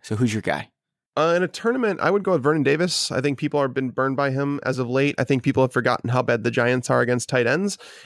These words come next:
Speaker 2: And Vernon Davis, we obviously saw him catch a touchdown last week, so he got back on the board, which is always <laughs> encouraging. But the Giants, you wanna attack them as many times as possible. Um, and knowing that Vernon Davis has now scored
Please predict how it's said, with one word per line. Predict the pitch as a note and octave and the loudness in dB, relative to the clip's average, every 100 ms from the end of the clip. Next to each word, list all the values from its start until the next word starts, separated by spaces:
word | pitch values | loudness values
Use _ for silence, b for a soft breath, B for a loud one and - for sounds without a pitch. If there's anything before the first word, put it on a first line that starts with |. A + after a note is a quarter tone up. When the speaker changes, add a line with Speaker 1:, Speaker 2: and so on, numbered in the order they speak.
| - | -2
Speaker 2:
And | C#3 C#3 | 2 4
Vernon | D#3 E3 | 4 4
Davis, | D3 E3+ E3+ | 2 2 2
we | D3 | 2
obviously | D3 D3+ C#3+ | 2 2 0
saw | D3+ | 0
him | C#3 | 0
catch | D3 - | -2 -2
a | |
touchdown | - C#3 C#3+ C#3+ D3 D3 _ | -2 0 0 0 0 -4 _
last | - C3 C3 | -2 -2 0
week, | D3 D3+ | 0 0
so | - C3+ B2+ B2 B B | 0 2 2 0 B B
he | - | 0
got | C#3+ C#3+ | 2 2
back | D3+ | 0
on | D3 | 0
the | C#3 | 0
board, | B2+ C3 | 2 2
which | C#3 - | 2 0
is | B2+ | 0
always | B2 C3+ | 2 2
<laughs> | |
encouraging. | B2 B2+ - F3+ C#3+ E3 F3 F3+ B D#3 - | 0 0 0 2 0 0 -2 -4 B -4 2
But | D3+ | 2
the | C#3+ | 2
Giants, | C3 D#3 F#3 F#3 | 0 2 2 2
you | D3 | 2
wanna | D#3 C#3+ | 2 0
attack | - C3+ C3 | -2 -4 -2
them | B2+ B2+ B2 - | -2 -2 -4 -2
as | B2 | 0
many | B2 C3 C#3 C#3 | 2 4 4 4
times | C3 B2+ B2 A#2+ | 2 0 0 0
as | A#2 | -2
possible. | B2 F2+ - A2+ A2+ - - | -2 -4 -4 -8 -10 -12 -2
Um, | B2 A2+ A2+ G2 B - | 2 2 0 -4 B -2
and | C#3+ | 2
knowing | D3 D3 | 4 4
that | D3 B2+ | 4 2
Vernon | C#3+ | 2
Davis | C3+ C3 C3 | 4 2 2
has | C3 | 0
now | C3 A#2+ | 0 0
scored | - C#3 C3+ C3+ | 0 4 4 2